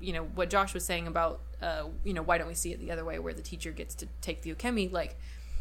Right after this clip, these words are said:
if you're s-, a, a higher ranking student as you go up, like, you are really honing this amazing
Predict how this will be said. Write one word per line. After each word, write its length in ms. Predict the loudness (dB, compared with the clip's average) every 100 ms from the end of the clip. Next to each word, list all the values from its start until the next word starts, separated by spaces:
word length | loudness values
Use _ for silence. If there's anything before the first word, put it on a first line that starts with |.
| 2 -2 -4 -2 4
if 240 | 4 6
you're 180 | 6 6
s-, 160 | 4 6
a, 360 | 6 8 4 0
a 40 |
higher 280 | 4 6 8
ranking 240 | 6 2
student 320 | 0 -2 -2 -2
as 200 | -4 2
you 60 |
go 160 | 4 6
up, 200 | 4 4
like, 300 | -2 -2 -4
you 260 | -2 0
are 180 | 2 0 2
really 320 | 2 2 2
honing 440 | 2 4 4 2 -2
this 140 | -2
amazing 380 | 2 2 2